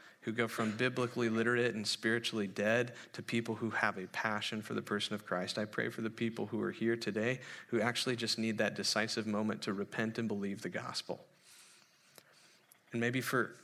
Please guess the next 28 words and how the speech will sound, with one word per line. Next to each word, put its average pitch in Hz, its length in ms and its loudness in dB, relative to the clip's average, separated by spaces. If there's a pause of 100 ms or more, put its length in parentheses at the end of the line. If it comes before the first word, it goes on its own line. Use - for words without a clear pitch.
those 117 280 2
of 117 100 0
us 117 300 4
who, 104 220 0 (1000)
like 120 220 2
me, 120 300 0 (1500)
we've 123 160 2
seen, 113 480 4
we've 110 180 0
tasted 123 340 0
and 107 140 2
seen 120 300 0
God, 120 340 2 (760)
would 131 120 2
today 123 340 4
be 117 140 2
just 110 280 0
a 98 40 -2
fresh - 460 0
taste 107 420 -2
of 98 120 -4
the 104 60 -4
goodness 101 420 -2
of 101 100 -2
your 101 140 -2
grace 92 360 -2
in 104 80 -6
Jesus? - 520 -8